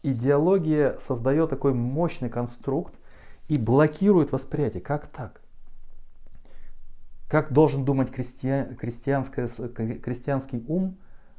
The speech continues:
в начале двадцатых годов? Как это так? Мой отец должен был работать,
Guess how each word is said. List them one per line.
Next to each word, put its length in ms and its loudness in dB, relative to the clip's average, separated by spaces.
в 400 0
начале 320 2
двадцатых 480 -4
годов? 320 -6
Как 220 -6
это 160 -2
так? 320 -8
Мой 480 4
отец 600 -4
должен 380 2
был 180 0
работать, 800 -2